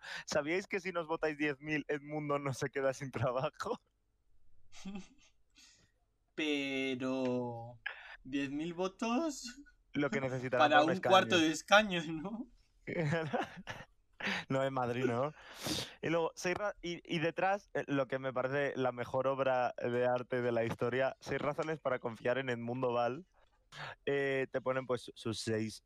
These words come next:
Speaker 1: razones, diciendo, pues, las cosas que ha hecho, pero en el centro es, eh, la forma, silueta de, eh, la
Speaker 2: La
Speaker 1: Comunidad
Speaker 2: Comunidad
Speaker 1: de
Speaker 2: de Madrid.
Speaker 1: Madrid, y en el centro, en plan, como un croma <laughs> chungo raro, en el centro, vacío, es como la silueta,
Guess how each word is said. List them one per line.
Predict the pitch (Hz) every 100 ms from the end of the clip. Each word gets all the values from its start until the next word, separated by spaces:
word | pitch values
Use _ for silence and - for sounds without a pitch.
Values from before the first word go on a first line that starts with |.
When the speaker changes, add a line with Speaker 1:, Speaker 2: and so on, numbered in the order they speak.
| -
Speaker 1:
razones, | - 107 110 101 107 - _
diciendo, | 101 98 104 101 101 92
pues, | 92 90
las | 95 -
cosas | 98 92 -
que | 104
ha |
hecho, | 110 - 113 -
pero | 110 117
en |
el | 117 110
centro | - 151 165 - 123 - _ -
es, | 117 110 - _ - -
eh, | 101
la | 95 101
forma, | 101 131 135 147 -
silueta | - 120 113 127 143 107 98
de, | 120 117 -
eh, | - 95 95 92 92 - -
la | 101 104
Speaker 2:
La |
Speaker 1:
Comunidad | 120 113 101 110
Speaker 2:
Comunidad |
Speaker 1:
de | 131
Speaker 2:
de |
Madrid. | 117 127 127
Speaker 1:
Madrid, | 143 - _ _ _ _ _ _
y | 127 123
en | 123
el | 120 - -
centro, | 156 165 151 123 139 147
en | 123 120
plan, | 120 120
como | 117 135
un | 151
croma | - 147 139 127 -
<laughs> | 135 135 120
chungo | 123
raro, | 113 120 123 120 -
en | - 123
el | 120 113
centro, | - 151 147 135 147
vacío, | - 113 - 143 135
es | 123
como | - 139
la | 127 120
silueta, | 127 120 143 135 139